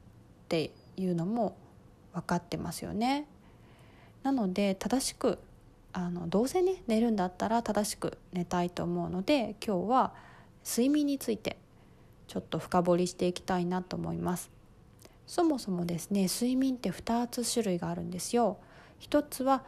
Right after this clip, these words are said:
ノンレム睡眠で、もう一つがレム睡眠ですね。名前だけ聞いたことあるんじゃないかなと思います。ノンレム睡眠っていうのはすごく深い睡眠で、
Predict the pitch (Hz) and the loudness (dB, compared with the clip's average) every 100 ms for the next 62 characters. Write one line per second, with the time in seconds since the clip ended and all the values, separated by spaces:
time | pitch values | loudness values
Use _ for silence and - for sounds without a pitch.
0 | - 202 214 240 247 247 247 240 - 220 | -6 2 4 4 2 0 0 -2 -2 -2
1 | 185 170 190 - - - - - 277 294 | -2 -4 -8 -14 -20 -20 -8 0 2 2
2 | 277 294 285 254 302 302 - - - 180 | 0 0 -2 -2 -2 -2 -6 -8 0 2
3 | 220 - 349 240 156 - - - - - | 2 4 4 4 -2 -8 -20 -20 -20 -20
4 | - 170 - 269 254 180 196 269 330 339 | -14 -10 -4 -4 -2 0 2 4 2 2
5 | 330 311 330 320 302 190 185 170 175 185 | 2 0 2 0 -2 -2 0 0 0 -2
6 | 180 175 190 202 202 170 165 165 185 208 | -2 -2 0 -2 -4 -6 -4 -4 -2 -4
7 | - - - - - - - - - - | -8 -20 -20 -20 -20 -20 -20 -20 -20 -20
8 | - - - - - - - - - - | -20 -20 -20 -20 -20 -20 -20 -20 -20 -20
9 | - 202 262 311 330 339 330 339 294 220 | -4 0 2 4 4 4 2 0 0 0
10 | 190 - 196 190 247 294 208 - - - | -2 -4 -4 -2 0 0 0 -6 -20 -18
11 | - 254 247 180 190 - 277 247 - 190 | -4 -2 0 -2 -2 0 0 0 -2 -4
12 | 175 170 170 196 254 208 | -4 -4 -4 -2 0 0